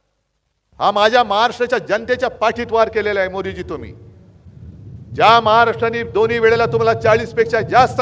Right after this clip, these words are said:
खासदार निवडून दिले, त्या महाराष्ट्राची अस्मिता जपणारी शिवसेना तुम्ही फोडून टाकायला निघालात,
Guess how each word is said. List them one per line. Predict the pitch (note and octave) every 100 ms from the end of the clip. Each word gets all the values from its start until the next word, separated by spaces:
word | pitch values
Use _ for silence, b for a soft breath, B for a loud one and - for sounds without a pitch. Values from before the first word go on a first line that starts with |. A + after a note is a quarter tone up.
| A#3+
खासदार | A#3 A3+ A3+
निवडून | G3 A#3+ C4+ A#3+
दिले, | G3+ D3 - - - - - - - - - - -
त्या | F3+
महाराष्ट्राची | F#3 G3+ B3 A3+ A#3+ A#3 A3+
अस्मिता | G#3+ A#3 A#3+ A#3
जपणारी | A3+ G3+ A#3 A#3+ A#3+
शिवसेना | A#3 A3 A#3+ A#3 A#3
तुम्ही | A3+ A3+ G3+ F#3 B -
फोडून | - G3 C#4
टाकायला | D4 B3 A#3
निघालात, | F#3+ D3+ C3+